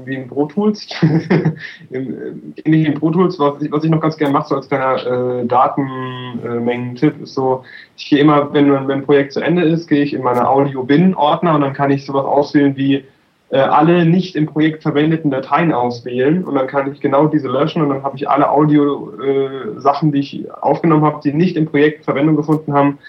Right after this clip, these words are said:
kann ich somit eliminieren und Backup nur das Zeug, was ich auch wirklich verwendet habe.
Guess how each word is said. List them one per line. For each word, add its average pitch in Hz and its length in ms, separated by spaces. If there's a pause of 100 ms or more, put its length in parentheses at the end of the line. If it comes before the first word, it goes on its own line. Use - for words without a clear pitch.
(200)
kann 135 160
ich 131 80
somit 139 240
eliminieren 143 640
und - 520
Backup 139 320
nur 151 240
das 151 300
Zeug, 143 280
was 139 160
ich 127 60
auch 117 120
wirklich 160 280
verwendet 123 360
habe. - 240